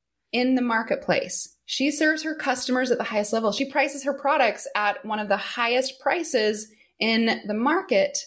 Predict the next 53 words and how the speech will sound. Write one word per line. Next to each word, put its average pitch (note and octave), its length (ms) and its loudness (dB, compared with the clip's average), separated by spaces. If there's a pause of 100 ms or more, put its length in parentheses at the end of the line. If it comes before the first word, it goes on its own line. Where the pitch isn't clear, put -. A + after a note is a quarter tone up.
(140)
and G#3 160 4
she A3+ 240 -2
sells A3 300 -2
out F3+ 380 0 (120)
constantly. - 800 -2 (420)
It's B3+ 160 4
because C#4 640 2
it's B3 180 0
not C4 380 4
just C#4+ 220 -2
a B3 100 0
t-shirt. A3 300 2
"Here, G#3+ 140 -2
buy F#3+ 200 2
this F3+ 180 0
t-shirt." F3 340 0
You B3 40 -6
can D4 80 2
go D#4+ 80 2
get B3 160 0
t-shirts F3 320 -6
at - 80 -8
Walmart, E3+ 540 0
low F#3 100 4
price E3+ 320 -6
leader, D#3 320 0
right? G3 320 0 (420)
There's B3 120 -2
a C4+ 40 4
lot E4 140 6
of E4+ 60 -4
people F4 240 0
that G3+ 180 0
don't C4+ 280 4
want C#4 200 0
the A3 60 -8
low A3 220 -4
price A3 280 -2
leader G#3+ 200 2
t-shirt E4 420 2
that C3 80 -2
you D#3+ 80 2
wash, F4+ 400 0
wash D#4 320 2
one A3 160 2
time, G#3+ 260 2
then B3+ 120 2
you C#4 40 0
have C#4 100 -6
to C#4 60 -4
throw A3 300 -6
it G#3 80 -2
away. G#3+ 540 0